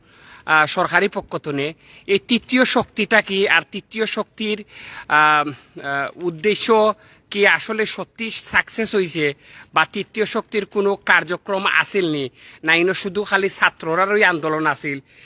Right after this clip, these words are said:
এই বিষয়ে হয়তো আপনারা আপনারা স্থান্তনে, আহ,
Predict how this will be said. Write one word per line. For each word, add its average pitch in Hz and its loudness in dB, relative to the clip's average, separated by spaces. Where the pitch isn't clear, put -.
এই 247 0
বিষয়ে 240 2
হয়তো 220 2
আপনারা 190 2
আপনারা 185 0
স্থান্তনে, 190 -4
আহ, 156 2